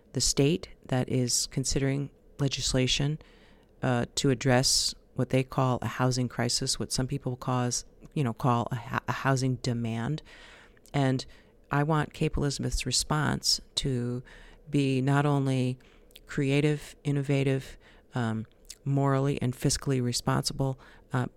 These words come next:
but good for kids. You know, I, I, I want there to be, eh, you know, an emphasis that this is about, this is about providing opportunities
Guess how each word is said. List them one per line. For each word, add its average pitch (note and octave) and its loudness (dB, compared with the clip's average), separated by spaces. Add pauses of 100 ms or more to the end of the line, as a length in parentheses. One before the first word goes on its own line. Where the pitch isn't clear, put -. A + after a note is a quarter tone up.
but - 0
good A#3 6
for - -2
kids. - 2
You F3 2
know, D#3+ 2
I, - 2
I, - 2
I E3+ 2
want F3+ 2
there E3 2
to - -2
be, D3+ -2
eh, D3 -2 (200)
you D3+ -2
know, C#3 2
an C#3+ 0
emphasis D3+ 2
that - -4
this G#3 2
is A3+ 2
about, D3 2 (160)
this - -2
is A#3 0
about D#3+ 0 (320)
providing D3+ 2
opportunities B2+ 0